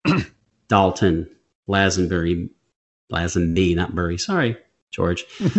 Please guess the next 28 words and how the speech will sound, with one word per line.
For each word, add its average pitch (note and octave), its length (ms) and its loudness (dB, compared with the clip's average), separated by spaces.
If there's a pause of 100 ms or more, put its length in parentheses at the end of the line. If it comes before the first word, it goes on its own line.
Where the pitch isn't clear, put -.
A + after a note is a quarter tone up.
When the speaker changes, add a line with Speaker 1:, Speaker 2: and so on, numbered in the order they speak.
(200)
Speaker 1:
Uh, G#2 180 2
Speaker 2:
Lazenberries, D#3+ 840 2
that's C#3+ 220 -6
a C#3 80 8
new D#3+ 140 4
flavor D3 340 -6
from B2+ 160 -4
Captain B2 360 -6
Crunch. - 520 -8
Speaker 1:
<laughs> F#4+ 60 2 (600)
Oh D3 80 2
my A#2 120 4
God, B2 180 4
that'd G#2+ 140 -2
be A#2+ 80 -2
so A2+ 220 -4
good. A2+ 400 -4
<clears throat> - 120 -16
Tastes, - 460 0 (540)
tastes - 280 -2
like F3 180 0
murder. D3 380 2 (300)
Uh, A2+ 360 4 (400)
and, B2 440 2 (560)
of A2 160 -4
course, G2+ 260 -4
Roger G2 280 -4
Moore. G#2 320 -4